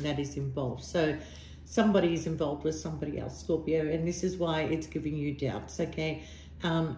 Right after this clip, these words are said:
a third party situation, maybe not be, but whoever this person is that's interfering, they know exactly what they're doing, and they don't want their, that person and you to be together,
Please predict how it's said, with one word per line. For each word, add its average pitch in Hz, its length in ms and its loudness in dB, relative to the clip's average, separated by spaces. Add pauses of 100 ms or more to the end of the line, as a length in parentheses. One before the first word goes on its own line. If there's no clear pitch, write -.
a - 40 -6
third 208 320 8
party 202 280 6
situation, 202 840 2
maybe 170 240 2
not 196 280 2
be, 190 440 6 (720)
but 165 420 2 (320)
whoever 185 300 8
this 180 180 2
person 175 400 2
is 165 300 2
that's 165 280 2
interfering, 165 840 4 (280)
they 196 140 10
know 180 160 8
exactly 147 480 0
what 143 180 -4
they're 147 100 0
doing, 151 360 0
and 165 120 0
they 180 100 4
don't 170 240 4
want 156 200 -2 (240)
their, 175 180 6 (220)
that - 300 0
person 156 500 0
and 156 200 0
you 156 280 2
to - 100 -4
be 151 320 2
together, 147 580 -2